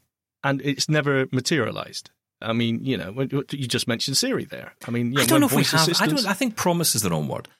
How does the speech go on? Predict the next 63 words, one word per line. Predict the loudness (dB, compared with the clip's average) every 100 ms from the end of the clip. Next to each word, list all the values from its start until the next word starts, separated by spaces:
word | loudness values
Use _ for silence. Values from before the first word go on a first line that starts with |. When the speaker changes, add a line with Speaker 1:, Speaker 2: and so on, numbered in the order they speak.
| -6
Speaker 2:
I | -2
don't | 2
think | 2
we've | 2 2
been | 0
promised | 0 0 0 2 0
it. | 0
I |
think | -2 2
we've |
Speaker 1:
No, | 4
Speaker 2:
been | 4
Speaker 1:
I |
think | 4 4
Speaker 2:
shown | 4 4 4
Speaker 1:
we | 2
have. | 0 -2 -2
Speaker 2:
examples, | -2 2 2 2 0 -4 -6 -8 -8 -12 -2
and | 0
we've | 0 0
been | 0
shown | 2 2 4 2 2 0 -4 -16 -2
the | 0
House | 2 0 2
of | 0
the | 0
Future. | 0 0 0 -2 0
Remember | 0 2 4
all | 4
that | 2 2
stuff? | 0 0
We | 2
Speaker 1:
Yes, | 4
Speaker 2:
did | 4
a | 2
bit | 4
on | 2
it |
in | 4
the | 0
Speaker 1:
exactly. | 2 0
Speaker 2:
T |
V | 2 0
at, | -2 -6
at | -4
one, | 0 0
at | 0
Speaker 1:
From | 2
Speaker 2:
one | 2
Speaker 1:
the | 4
Speaker 2:
time. | 2 0
Speaker 1:
fifties. | -8 -2 -2 -2 -6 -6 -4 -6 -6
<laughs> | -16 -10 0
Speaker 2:
Yeah, | 4 4 0 0
but, | -2
but | 0 0
that | 0
was, | 0 0 0
that | -2
was | 0 -2 -2
the, | -4 _ _
that | -2 0
was, | 0 0